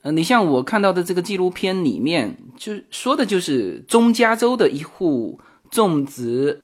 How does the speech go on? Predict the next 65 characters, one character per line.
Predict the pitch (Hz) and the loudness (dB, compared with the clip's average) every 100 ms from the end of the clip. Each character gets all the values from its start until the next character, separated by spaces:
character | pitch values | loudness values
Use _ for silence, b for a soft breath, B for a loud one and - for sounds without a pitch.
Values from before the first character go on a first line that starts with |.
| - | -8
牛 | 147 | 0
油 | 175 202 | 6 6
果 | 180 117 | 6 0
的 | 98 | 0
一 | 131 | -2
个 | 143 | -2
农 | 117 110 | -2 -4
户， | 120 156 - - _ _ _ | -4 -4 -4 -10 _ _ _
他 | - 269 277 | -6 2 2
现 | 285 247 | 4 2
在 | 226 214 | 2 0
有 | 170 139 131 107 69 143 _ _ | 0 0 0 -2 -6 -12 _ _
十 | - - 208 | -8 -2 0
二 | 269 269 | 4 4
平 | 175 160 175 | 4 0 -2
方 | 196 214 220 | 0 0 0
公 | 233 226 240 | 0 2 2
里 | 208 113 | 0 -2
的 | - | -6
可 | 120 - - 147 | -8 -6 0 0
以 | 302 269 | 2 0
种 | 135 190 131 | 0 0 0
植 | 120 120 | -2 -4
牛 | 120 127 | -2 -2
油 | 151 143 | -2 -2
果 | 143 123 - | -4 -6 -8
的 | - 107 - _ | -6 -8 -8 _
山 | - 151 | -4 -2
坡， | 151 151 147 147 _ _ _ _ _ _ | -2 -2 -2 -4 _ _ _ _ _ _
他 | - 147 | -4 0
没 | 131 | 2
法 | 156 101 | 0 -2
种， | 123 107 - _ | -4 -6 -10 _
那 | 175 | -2
就 | 269 | 2
是 | 247 | 2
水 | 214 - 90 | 2 -2 -2
的 | 131 | -2
原 | 98 90 | -2 -6
因 | 90 | -10
嘛。 | 90 - _ _ - | -12 -16 _ _ -6
那 | |
当 | 139 190 | 2 4
然 | 185 | 4
他 | 196 202 | 4 2
说 | 208 | 4
的 | 202 185 | 2 0
是 | 190 | -2
这 | - 277 | 0 2
几 | 175 131 113 | 2 -2 -4
年 | 110 107 101 | -4 -6 -6
哈， | 147 139 | -4 -4
因 | 165 | -4
为 | 180 | -4
这 | 226 | -4
几 | 175 131 | -2 0
年 | 117 113 127 | 0 -2 -4
加 | 170 160 160 | -2 -2 -2
州 | 170 165 165 | -2 -6 -4
也 | 104 | -6
是 | 123 | -6
连 | 131 120 107 135 | -4 -4 -4 -6
续 | 170 214 | -2 -2
干 | 139 123 131 | 0 0 0
燥， | 135 101 | -2 -4